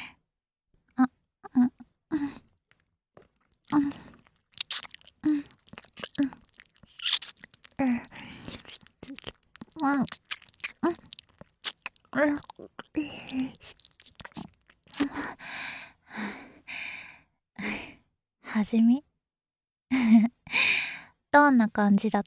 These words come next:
た？食べれそう？<laughs> 絶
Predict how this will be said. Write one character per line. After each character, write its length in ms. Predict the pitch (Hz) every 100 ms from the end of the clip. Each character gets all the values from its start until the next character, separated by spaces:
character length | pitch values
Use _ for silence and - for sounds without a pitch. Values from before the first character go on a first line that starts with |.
| _
た？ 160 | 247 285 _ _ _ _ _ _ _ _ _ -
食 120 | 226
べ 120 | 214 220
れ 140 | 254
そ 180 | - 349
う？ 60 | - _ _ _ _ _ _ _ _ _ _ _ _ _ _ _ _ _ _ _ _ _ _ - - - 214
<laughs> 100 | 214
絶 260 | 220 220